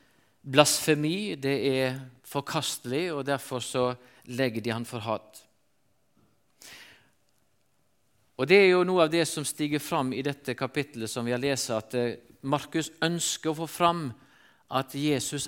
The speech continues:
er Messias. Han er den som profetene profeterte om skulle komme i Davids ett.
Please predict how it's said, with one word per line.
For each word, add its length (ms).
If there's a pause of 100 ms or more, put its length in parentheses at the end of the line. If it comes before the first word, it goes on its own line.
(140)
er 380 (140)
Messias. 720 (680)
Han 220
er 380 (240)
den 280
som 420 (320)
profetene 800
profeterte 680
om 80
skulle 280
komme 420 (380)
i 120
Davids 500
ett. 380